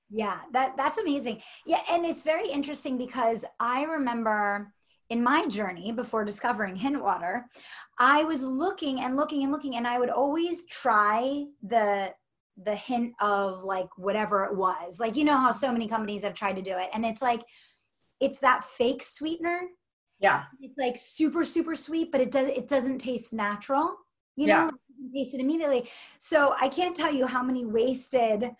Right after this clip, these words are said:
Speaker 1: and then I would just resort back to, like, unsweetened iced tea because I could never find anything that was just, you just wanted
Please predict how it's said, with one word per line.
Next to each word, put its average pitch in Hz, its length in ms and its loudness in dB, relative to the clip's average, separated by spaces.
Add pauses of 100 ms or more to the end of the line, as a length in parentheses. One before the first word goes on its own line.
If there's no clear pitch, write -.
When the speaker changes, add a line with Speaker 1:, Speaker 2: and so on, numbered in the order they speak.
(300)
Speaker 1:
and 269 100 6
then 285 120 6
I 277 100 4
would 254 80 4
just 247 220 0
resort 247 340 2
back 214 240 2
to, 226 80 -4
like, 220 240 -2
unsweetened 214 500 0
iced 202 280 -4
tea 349 120 -2
because 254 240 -2
I 208 120 -2
could 226 140 0
never 226 540 2
find 220 440 -2
anything 226 460 -4
that 214 120 -6
was 220 140 -2
just, 240 280 -4
you 254 120 -2
just 226 360 -4
wanted 196 380 -4